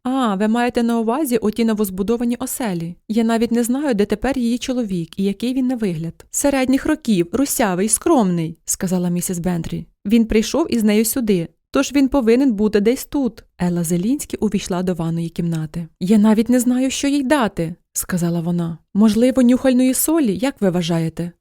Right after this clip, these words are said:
«Вона знепритомніла?» запитала місіс Бентрі. «Гірше», відповіла Елла Зелінський. «Я подивлюся, чи зможу чимось допомогти», сказала місіс Бентрі. Вона обернулася і швидко рушила до сходів. Завернувши за ріг, наштовхнулася на Джейсона Рада.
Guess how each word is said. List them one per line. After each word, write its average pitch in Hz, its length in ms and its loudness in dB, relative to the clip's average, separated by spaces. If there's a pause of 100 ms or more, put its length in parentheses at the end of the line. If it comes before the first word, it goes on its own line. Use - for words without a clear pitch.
(120)
«Вона 226 320 2
знепритомніла?» 247 920 2 (140)
запитала 180 480 -2
місіс 185 300 -2
Бентрі. 170 460 -4 (200)
«Гірше», 190 540 0 (160)
відповіла 175 520 -2
Елла 175 220 -4
Зелінський. 175 640 -4 (200)
«Я 226 220 2
подивлюся, 240 640 0
чи 220 140 -2
зможу 247 320 0
чимось 240 300 0
допомогти», 254 720 -2 (180)
сказала 175 480 -4
місіс 180 300 -4
Бентрі. 165 500 -6 (120)
Вона 180 220 0
обернулася 214 680 -2
і 208 40 0
швидко 180 400 -4
рушила 170 340 -4
до 160 80 -6
сходів. 156 520 -6 (160)
Завернувши 180 600 -2
за 190 140 -4
ріг, 247 260 -6
наштовхнулася 190 760 -4
на 185 120 -4
Джейсона 165 440 -4
Рада. 156 360 -6